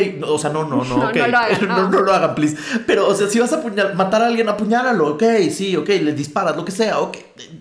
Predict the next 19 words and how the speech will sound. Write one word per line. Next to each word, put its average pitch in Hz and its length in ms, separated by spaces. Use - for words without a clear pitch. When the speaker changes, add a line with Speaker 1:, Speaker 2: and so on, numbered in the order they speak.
Speaker 1:
Gente 220 280
psycho. 165 300
Pero 240 140
ya 294 200
cuando 285 220
te 202 80
metes 190 340
con 175 280
cosas, 185 880
eh, 143 260
como - 340
partes 220 520
del 185 180
cuerpo 180 420
específicas 196 760
es 202 100
donde 185 200
me 151 120
malviaja. 120 500